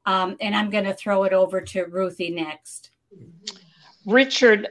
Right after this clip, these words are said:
Speaker 2: I wanna thank you for having me on again. I, it's really an honor and a privilege.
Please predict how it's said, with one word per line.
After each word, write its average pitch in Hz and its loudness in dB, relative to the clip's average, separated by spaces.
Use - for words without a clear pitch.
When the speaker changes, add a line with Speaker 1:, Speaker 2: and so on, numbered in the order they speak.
Speaker 2:
I 240 4
wanna 220 6
thank 202 2
you 170 2
for 175 0
having 170 2
me 170 2
on 160 4
again. 156 0
I, 185 4
it's - -2
really 214 6
an 175 4
honor 170 2
and 185 4
a 175 2
privilege. 165 0